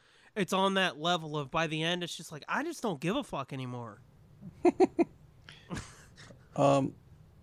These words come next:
Speaker 2: yeah. No, like I said, I, the, the idea behind the story, I really, I did like. I liked the body transference part, and the fact that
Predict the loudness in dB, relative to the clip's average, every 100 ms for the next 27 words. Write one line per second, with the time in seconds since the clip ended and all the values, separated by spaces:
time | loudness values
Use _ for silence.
0 | -20 -20 -2 2 6 4 2 -4 0 10
1 | 10 10 10 12 12 12 2 -14 -4 4
2 | 8 8 6 0 -20 -12 2 8 8 8
3 | 6 6 4 2 2 0 0 2 2 2
4 | 0 -2 -2 -2 0 -2 0 -2 -4 -8
5 | 0 2 2 -2 -4 -2 -2 -4 6 8
6 | 8 4 0 0 2 4 4 4 2 4
7 | 6 6 2 -2 -20 -20 -20 -8 -2 2
8 | 6 4 4